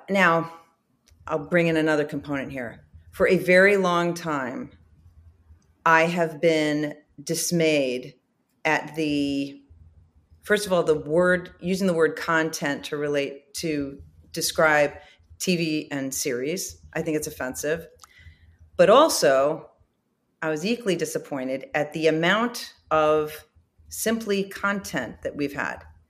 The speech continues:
The number of, uh, showrunners I've heard who are told as one of their main notes from the streamers, "This isn't second screen enough." Meaning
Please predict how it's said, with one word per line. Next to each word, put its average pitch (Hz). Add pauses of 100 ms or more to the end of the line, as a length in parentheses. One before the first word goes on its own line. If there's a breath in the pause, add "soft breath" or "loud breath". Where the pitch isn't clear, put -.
(580 soft breath)
The 180
number 202
of, 165 (320)
uh, 151 (460)
showrunners 196
I've 156
heard 151 (220 loud breath)
who 185
are 160
told 175
as 151
one 165
of 156
their 156
main 165
notes 170
from 151
the 147
streamers, 170 (440 loud breath)
"This 190
isn't 190
second 180
screen 175
enough." 135 (1300 soft breath)
Meaning 165